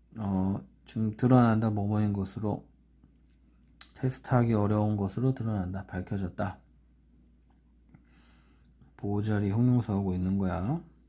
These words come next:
그래서 그는, 아인슈타인은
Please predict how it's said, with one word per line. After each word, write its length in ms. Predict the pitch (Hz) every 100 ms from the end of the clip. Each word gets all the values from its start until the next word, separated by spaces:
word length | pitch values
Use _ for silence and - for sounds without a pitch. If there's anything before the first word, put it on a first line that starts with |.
| _ - _ _ _ _ _ _ _ - - - _ - -
그래서 580 | - 127 110 104 151 - - _
그는, 440 | - 123 123 85 - _ _ -
아인슈타인은 920 | 113 113 - - 117 107 120 101 92